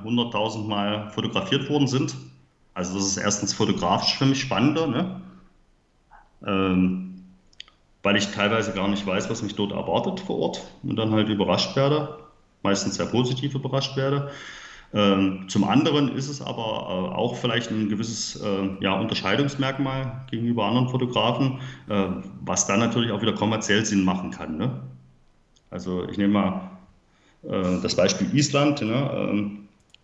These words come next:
ich glaube, heute ist es unheimlich schwierig, noch, noch Stories oder auch Bilder von Island überhaupt noch an den Markt zu bringen, weil es da einfach ein Überangebot gibt, ne? Weil halt jeder nach Island fährt, so schön wie das Land ist und so sehr wie ich das Land auch liebe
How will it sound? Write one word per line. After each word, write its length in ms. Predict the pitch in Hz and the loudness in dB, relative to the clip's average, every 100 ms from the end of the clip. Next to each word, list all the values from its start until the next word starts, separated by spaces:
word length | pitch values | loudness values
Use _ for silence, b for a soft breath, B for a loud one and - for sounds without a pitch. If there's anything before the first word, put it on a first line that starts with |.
| _ _ _ _ _ - - - - - | _ _ _ _ _ -20 -18 -18 -14 -10
ich 120 | 120 | 2
glaube, 220 | 110 110 | 4 6
heute 240 | 107 127 | 6 6
ist 160 | 117 110 | 4 0
es 100 | 104 | -2
unheimlich 400 | 123 123 120 113 | 0 2 2 2
schwierig, 440 | - 113 127 120 | 0 0 2 -2
noch, 280 | 117 107 110 | -2 -4 -2
noch 240 | 98 95 92 | -2 -2 -4
Stories 800 | - 110 123 120 120 - B B B B B | -2 2 4 4 0 -4 B B B B B
oder 440 | - 98 95 95 80 | -4 -2 0 0 0
auch 200 | 92 - | -2 0
Bilder 260 | 107 120 | 2 2
von 220 | 117 101 | 2 0
Island 480 | - - 107 110 107 - - _ _ | 0 0 0 0 -2 -8 -18 _ _
überhaupt 420 | - 117 101 101 | -2 2 2 2
noch 120 | 101 | 0
an 100 | 90 | 2
den 140 | 95 90 | 4 4
Markt 280 | 90 131 - | 2 0 -2
zu 80 | |
bringen, 380 | - 101 131 135 | -2 2 4 4
weil 120 | 95 | 0
es 100 | 98 | -4
da 100 | - | -4
einfach 200 | 78 95 | -6 0
ein 100 | 92 | 0
Überangebot 640 | 92 101 78 87 90 82 - | 2 0 -2 -4 -4 -6 -4
gibt, 240 | 82 - | -6 -4
ne? 160 | 90 98 | -4 -2
Weil 160 | 87 | -4
halt 220 | 85 82 90 | -4 -2 2
jeder 180 | 92 | 4
nach 160 | 92 92 | 6 4
Island 300 | 104 - 110 | 2 2 2
fährt, 240 | 110 113 B B - | 0 0 B B -4
so 120 | 95 | 0
schön 240 | - 117 | 4 8
wie 60 | 120 | 8
das 160 | 113 101 | 6 0
Land 200 | 87 - | -2 -2
ist 160 | 143 | -4
und 120 | 107 | -4
so 80 | 98 | -4
sehr 200 | 95 98 | -6 -4
wie 60 | 98 | -4
ich 100 | 95 | -4
das 180 | 98 - | -6 -2
Land 240 | 92 98 | 0 0
auch 160 | 95 - | -2 -4
liebe 360 | 101 123 135 | 0 4 2